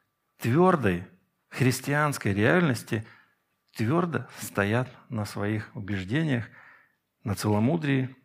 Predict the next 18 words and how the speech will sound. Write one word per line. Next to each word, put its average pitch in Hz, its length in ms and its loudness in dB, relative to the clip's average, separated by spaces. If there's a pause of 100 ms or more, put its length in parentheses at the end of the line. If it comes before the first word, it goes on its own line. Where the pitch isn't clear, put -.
(140)
и 139 100 -2
на 135 140 4
верности. 107 580 0 (1900)
И 151 140 6
вот 220 260 6
как - 500 4 (960)
ключевым 151 600 2
выводом, 156 640 2 (1200)
слушайте 143 480 -2
внимательно, 123 460 2
я 107 60 2
хотел 123 320 2
бы 113 140 0
обозначить 107 640 -2 (580)
нашу 123 380 0
с - 120 -10
вами 104 320 -2 (400)
роль. 117 340 6